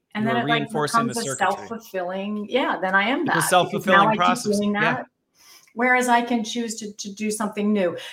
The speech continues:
Speaker 1: And for us to step out of our comfort zone is challenging, right? So
Speaker 2: It's not,
Speaker 1: for,
Speaker 2: yeah.
Speaker 1: for,
Speaker 2: Well, even
Speaker 1: right,
Speaker 2: what
Speaker 1: we
Speaker 2: you
Speaker 1: all
Speaker 2: said
Speaker 1: have
Speaker 2: about feedback, even what you said
Speaker 1: Yeah,
Speaker 2: about feedback,
Speaker 1: yes.
Speaker 2: it can be really hard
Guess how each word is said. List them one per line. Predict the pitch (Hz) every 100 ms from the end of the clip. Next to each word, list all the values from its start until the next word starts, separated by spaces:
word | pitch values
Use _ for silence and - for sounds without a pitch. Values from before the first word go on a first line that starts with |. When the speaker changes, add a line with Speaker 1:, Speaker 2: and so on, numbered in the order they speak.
| -
Speaker 1:
And | 285 302 294
for | -
us | 277 294
to | 320 294
step | - 247 247
out | 240
of | 247
our | 247 247
comfort | 226 214 208 208
zone | 208 202
is | 196
challenging, | - 190 165 151 151 - - 302 -
right? | 196 208 240 247 247
So | - 214 208
Speaker 2:
It's | 202
not, | 117
Speaker 1:
for, | 214 208
Speaker 2:
yeah. | 110 104 - -
Speaker 1:
for, | 226
Speaker 2:
Well, | 226
even | 226 226
Speaker 1:
right, | 226
Speaker 2:
what | 226
Speaker 1:
we | 233
Speaker 2:
you |
Speaker 1:
all | 247
Speaker 2:
said | 202
Speaker 1:
have |
Speaker 2:
about | 190 170 -
feedback, | 208 185 131 107 - - _ _ _ _ _ _ _
even | 180 190
what | 247 311
you | 320
said | 311
Speaker 1:
Yeah, | 220
Speaker 2:
about | 185 151 -
feedback, | 180 165 107 98
Speaker 1:
yes. | - _ _
Speaker 2:
it | 160
can | 160 214
be | 220
really | 165 190 196 185
hard | 156 185 131 117 135